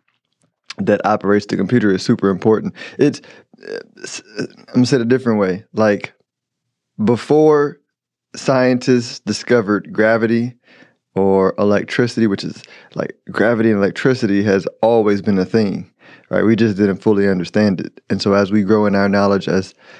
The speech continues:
as a species and we learn more and more about how the universe operates,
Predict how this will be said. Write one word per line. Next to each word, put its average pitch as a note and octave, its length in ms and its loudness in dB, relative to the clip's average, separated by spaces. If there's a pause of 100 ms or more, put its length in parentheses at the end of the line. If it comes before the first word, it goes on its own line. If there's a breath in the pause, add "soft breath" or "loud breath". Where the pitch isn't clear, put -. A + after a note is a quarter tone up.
(180 loud breath)
as A2 100 2
a G2+ 80 0
species A2 720 0 (320 loud breath)
and G#2+ 100 0
we G#2+ 80 2
learn G2+ 480 0 (100)
more G#2+ 420 0
and G2+ 80 0
more G2+ 260 0
about F#2+ 240 0
how G2+ 160 -2
the F#2 100 -4
universe F#2+ 460 -2
operates, G2 580 -2